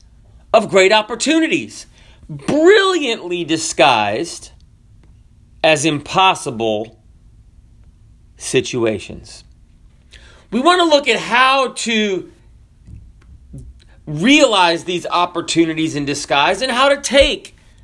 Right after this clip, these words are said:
the opportunity when you realize it's only in disguise. There's three things we'd like to preach about this evening. And the first thing is you have to see Jesus. You have to see Jesus.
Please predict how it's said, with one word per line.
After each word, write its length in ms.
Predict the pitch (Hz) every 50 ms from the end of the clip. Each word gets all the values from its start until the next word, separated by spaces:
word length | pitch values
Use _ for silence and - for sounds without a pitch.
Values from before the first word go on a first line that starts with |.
| - -
the 220 | 131 160 196 208
opportunity 1000 | 208 208 220 214 233 226 220 - - 311 320 302 214 160 156 156 165 180 165 - - - - - _ -
when 260 | 135 170 185 190 196
you 160 | 202 202 180
realize 880 | 156 175 254 269 208 175 147 139 131 127 120 120 123 127 127 - - - _ _ - _ - - - _ -
it's 240 | 147 143 143 - - -
only 640 | - 202 208 196 165 143 131 120 117 117 113 113 - - - - _ _ _ -
in 160 | 151 147 147
disguise. 580 | 143 147 147 - - 170 151 139 127 113 - - - - - -
There's 180 | 196 202 190 -
three 280 | - 220 285 311 302
things 300 | 311 - 269 247 240 214
we'd 120 | 196 214 208
like 180 | 214 208 208 208
to 80 | 185
preach 360 | - - - 190 185 180 -
about 320 | 170 139 160 151 143 139 135
this 180 | 143 135 - -
evening. 520 | 160 143 139 131 139 151 180 220 233 - - - - - - - - _ -
And 400 | 175 196 196 196 196 190 190 180 - - - -
the 140 | - 180 180
first 540 | 180 - - 277 302 330 349 330 - - -
thing 440 | 208 185 175 165 160 170 175 165 - - - - -
is 460 | 190 196 196 196 196 190 165 - - - _ _ _ _ - - -
you 240 | - 170 190 208 196
have 400 | 156 156 185 196 208 208 202 -
to 100 | - 175
see 260 | 160 - - 175 147
Jesus. 800 | 131 110 123 127 117 107 - 92 87 - - - - - - - - - - - - - - - - - - - - - - -
You 120 | 160 170
have 300 | 175 190 233 254 254 254
to 120 | - 208 190
see 240 | - - 208 196 180
Jesus. 500 | 143 131 185 190 185 165 156 165 160